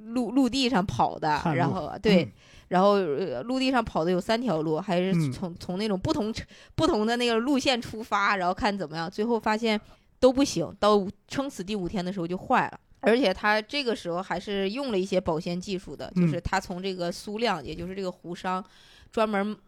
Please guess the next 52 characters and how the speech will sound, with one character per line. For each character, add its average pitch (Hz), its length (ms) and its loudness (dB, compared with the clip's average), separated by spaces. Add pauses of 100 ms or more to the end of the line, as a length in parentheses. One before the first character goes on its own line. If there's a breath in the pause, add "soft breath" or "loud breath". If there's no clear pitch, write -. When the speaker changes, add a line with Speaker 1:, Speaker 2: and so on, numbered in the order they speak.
Speaker 1:
从 202 220 -8
他 208 160 -2
那 208 100 -4
儿 196 80 0
借 233 300 -2
了 185 100 0
一 165 80 -2
个 180 100 -4
叫 196 160 -2
双 220 240 -6
层 185 240 -8
瓮 262 220 -4
的 165 100 -10
一 160 160 -12
个 160 460 -10
器 - 280 -10
皿。 226 40 -4
Speaker 2:
双 202 240 4
层 175 340 -4
瓮。 214 200 -2
Speaker 1:
其 - 180 -6
实 262 100 -2
就 262 160 2
是 254 80 6
相 240 280 0
当 220 180 4
于 214 80 2
现 226 220 0
在 214 160 2
的 170 360 0 (200)
保 165 100 2
温 180 180 6
杯。 202 280 0 (340 soft breath)
Speaker 2:
哦， 160 540 4
Speaker 1:
啊， 185 200 6
但 160 120 6
是， 254 140 4
Speaker 2:
两 - 20 2
层 165 260 -2
是 170 60 0
吗？ 151 100 -2
Speaker 1:
对， 214 140 6
两 190 260 6
层， 180 240 0
它 220 140 2
外 254 160 4
面 220 180 -6
那 226 100 -10
一 208 120 -10
层 185 320 -14
放 208 280 -6
冰， 220 400 -6